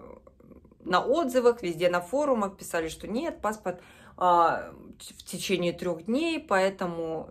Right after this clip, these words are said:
необходимо всё-таки время. И, а, в результате я на букинге стала оплачивать, э, как всегда,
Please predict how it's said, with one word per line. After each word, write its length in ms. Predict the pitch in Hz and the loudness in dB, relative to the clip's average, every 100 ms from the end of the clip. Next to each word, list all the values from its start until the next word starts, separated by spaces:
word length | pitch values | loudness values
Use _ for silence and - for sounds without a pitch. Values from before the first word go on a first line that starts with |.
| - | -8
необходимо 560 | 170 170 185 175 226 | -6 -4 -4 -2 -4
всё-таки 380 | 214 202 - - | -4 -8 -8 -8
время. 440 | 156 160 143 135 - _ _ - - _ _ | -2 0 0 -2 -12 _ _ -20 -20 _ _
И, 420 | 220 277 285 262 - | -2 2 8 6 8
а, 220 | 190 190 | 4 4
в 60 | |
результате 920 | 196 214 214 220 285 370 - 262 233 - | 2 0 2 4 4 4 4 6 6 4
я 280 | 190 214 233 | 4 6 6
на 100 | 208 | 2
букинге 440 | 180 175 180 175 | -2 -6 -6 -6
стала 680 | 190 196 220 262 220 185 175 - | -2 2 4 6 6 6 4 0
оплачивать, 1000 | - 175 185 202 226 - 180 170 170 - | -4 -6 2 2 2 -2 0 0 -2 -12
э, 100 | - 57 50 - - 58 - - | -12 -12 -12 -12 -12 -16 -18 -14
как 160 | - 190 | -8 -8
всегда, 580 | - 170 156 156 190 | -8 -6 0 2 2